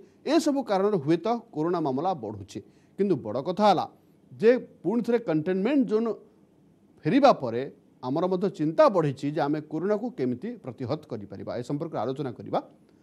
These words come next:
ଆମ ସହ ରହିଛନ୍ତି ଡକ୍ଟର ହରିଶ ଚୌଧୁରୀ, ବରିଷ୍ଠ ଚିକିତ୍ସକ, ଏବଂ ଅଜୟ ତ୍ରିପାଠୀ, ସ୍ୱାସ୍ଥ୍ୟକର୍ମୀ, ସ୍ୱାସ୍ଥ୍ୟ ବିଶେଷଜ୍ଞ। ଆପଣ ଦୁଇ ଜଣଙ୍କୁ, ଅ, ସ୍ୱାଗତ କରୁଛି ଆଲୋଚନାକୁ।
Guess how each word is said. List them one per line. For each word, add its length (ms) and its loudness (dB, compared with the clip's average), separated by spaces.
ଆମ 140 -2
ସହ 160 -6
ରହିଛନ୍ତି 360 -2
ଡକ୍ଟର 400 -4
ହରିଶ 320 -2
ଚୌଧୁରୀ, 360 -4
ବରିଷ୍ଠ 320 -4
ଚିକିତ୍ସକ, 520 -8
ଏବଂ 200 0
ଅଜୟ 260 0
ତ୍ରିପାଠୀ, 440 -4
ସ୍ୱାସ୍ଥ୍ୟକର୍ମୀ, 600 -2
ସ୍ୱାସ୍ଥ୍ୟ 320 -10
ବିଶେଷଜ୍ଞ। 400 -10
ଆପଣ 200 -8
ଦୁଇ 140 -8
ଜଣଙ୍କୁ, 300 -6
ଅ, 100 -16
ସ୍ୱାଗତ 320 -10
କରୁଛି 300 -8
ଆଲୋଚନାକୁ। 460 -6